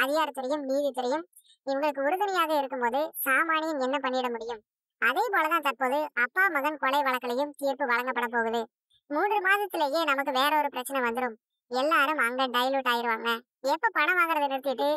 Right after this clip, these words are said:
சுய சிந்தனையோட சுய அறிவோட ஓட்டு போட்டு ஒருவர் ஆட்சியில் அமர வைக்கிறோமோ அன்னைக்குதான் இந்த சாமானியன் மேல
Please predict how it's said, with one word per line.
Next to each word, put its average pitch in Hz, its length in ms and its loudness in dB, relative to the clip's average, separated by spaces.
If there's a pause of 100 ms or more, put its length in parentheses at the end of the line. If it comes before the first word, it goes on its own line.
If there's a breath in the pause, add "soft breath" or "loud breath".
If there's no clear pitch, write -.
(200)
சுய 294 300 0
சிந்தனையோட 262 460 0 (240)
சுய 269 180 0 (140)
அறிவோட 254 320 0 (440)
ஓட்டு 294 360 0
போட்டு 269 260 0 (280)
ஒருவர் 269 300 2
ஆட்சியில் 339 360 2
அமர 269 240 0
வைக்கிறோமோ 254 360 0 (220)
அன்னைக்குதான் 285 440 0
இந்த 254 120 -4 (100)
சாமானியன் 269 500 0
மேல 240 160 2